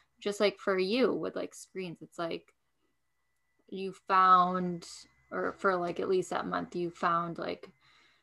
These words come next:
a way to, like, maybe detox and then have a better relationship with it, even though you were technically, like, still on at certain times.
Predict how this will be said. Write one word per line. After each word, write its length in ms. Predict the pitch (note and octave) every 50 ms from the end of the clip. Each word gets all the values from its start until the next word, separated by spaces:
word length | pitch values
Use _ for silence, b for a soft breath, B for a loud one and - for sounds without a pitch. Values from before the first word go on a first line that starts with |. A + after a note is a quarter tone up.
| b b b b
a 80 | F#3+
way 220 | E3+ F#3 F3+ F3 E3+
to, 160 | E3+ - F3+
like, 180 | - - E3+ E3
maybe 320 | E3 E3 - - E3+ E3+
detox 720 | - - F#3 F3+ E3+ - - D3+ D#3 D#3 F#3+ - - -
and 100 | E3+ E3
then 260 | D#3+ E3 D#3+ F3+ F3+ F3+
have 440 | - - - - F3 - F3 -
a 60 | - -
better 300 | - - - - - -
relationship 720 | - - - - - - - - - E3 - - - -
with 160 | - - - -
it, 140 | - -
even 300 | - F3+ F3+ F3 D#3+ D#3+
though 160 | E3 E3+ F3+ F3+
you 180 | - - F3+
were 140 | F3 F3 E3+
technically, 640 | - - - E3 - - - - - - - - -
like, 240 | - - - - -
still 400 | - - - - F#3 D#3+ - - -
on 300 | - - - - - -
at 180 | - - -
certain 300 | - - - - D#3 D#3+
times. 540 | D#3+ - - - F#3+ G3+ G#3+ B3+ C4 A#3+ -